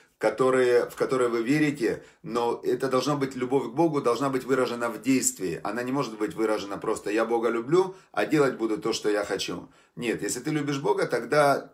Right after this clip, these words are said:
в действии надо выражать свою любовь. Всё, удачи, успехов, всем шаббат шалом, всего хорошего, всем пока.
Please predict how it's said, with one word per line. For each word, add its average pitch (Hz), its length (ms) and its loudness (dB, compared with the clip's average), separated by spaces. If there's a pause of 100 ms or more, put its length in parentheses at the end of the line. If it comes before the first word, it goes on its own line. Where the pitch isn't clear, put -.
(360)
в 117 300 -12
действии 151 420 4
надо 107 240 -2
выражать 113 540 -2 (100)
свою 107 260 -2
любовь. 87 300 -6 (380)
Всё, 120 240 2
удачи, 135 340 4
успехов, 156 420 -2
всем 131 240 0
шаббат 110 360 0
шалом, 131 340 -2
всего 101 240 -6
хорошего, 95 420 -8
всем - 240 -12
пока. - 300 -14